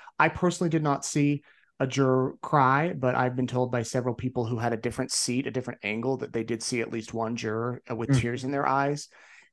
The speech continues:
Speaker 1: And, um, this is a lot of heavy stuff and a lot of crazy stuff, a lot of stuff that, you know, they, they sent out around two thousand questionnaires to people in Ada County. They moved the trial across the state to, because of publicity.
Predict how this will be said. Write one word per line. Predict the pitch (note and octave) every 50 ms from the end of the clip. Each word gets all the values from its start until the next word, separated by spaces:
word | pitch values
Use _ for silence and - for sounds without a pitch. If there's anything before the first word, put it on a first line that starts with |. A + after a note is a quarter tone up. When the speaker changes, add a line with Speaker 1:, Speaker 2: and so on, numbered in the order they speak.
| _ _ -
Speaker 1:
And, | C3 B2+ B2 B2 B2+ B2+ B2+ B2+ B2+ B2+
um, | B2 A#2+ A#2 A#2 A#2+ A#2+ B2 B2 A#2+ B2 - _ _ _ _ _ _ _ _ -
this | C#3 C#3 E3+ F3+ F3+
is | A#3+ G#3+ D#3+
a | E3
lot | C#3 C#3 C#3 D3+ D#3+
of | D3+ B2
heavy | A#2 B2+ D3+ D3 C3
stuff | B2 - - - E3+ F3 F3 -
and | D#3+ C#3
a | C3+ B2+
lot | B2+ B2+ C3 C#3 E3+ G3+ G#3 -
of | C3+ A2+ G2 - _ _ _ _ _ _ _ _ _
crazy | - - - - - - - - G#3+ C4 A3+ C3+ A#2
stuff, | F#2 - - - - C2+ - -
a | C3+ C#3+
lot | D3+ F#3 A#3
of | B3+ -
stuff | - - - C#3 B2+ - -
that, | C3 A#2 - - - - - - _ -
you | D3 D#3+
know, | E3 D#3 D3
they, | C#3+ F3+ G3 F#3+
they | F#3+ D#3 F#3 G3+
sent | F3+ - - G3 F#3 D#3+ D3
out | D#3 C#3 C3+ C3 - - _ _ _ F3
around | D3+ C#3+ C#3 C3+ C3 C3
two | - - F#3 E3
thousand | - - C3+ C3+ C3+ B2+ C3 A#2+
questionnaires | A#2+ - - C3 G#2+ - - A#2+ A2 A2 A2 A2 G#2+ G#2
to | - A2+
people | - A#2+ A#2+ - A2+ A2+
in | A2
Ada | A2+ A2 G#2+ G#2
County. | - - A2+ G#2 G2+ G2+
They | G2+ A2
moved | B2+ D#3+ G#3+ G3+ -
the | F#3
trial | - - E3+ D#3+ D3+ C3+
across | B2 - - E3+ F#3 F#3 -
the | - D#3
state | - - D3 B2 A2 -
to, | - B2+ - _ - -
because | D3 C3+ - D3+ D3
of | D#3+ D#3
publicity. | E3 E3+ D#3 C#3+ C3+ - - A#2 G#2+ G2+ G#2 A2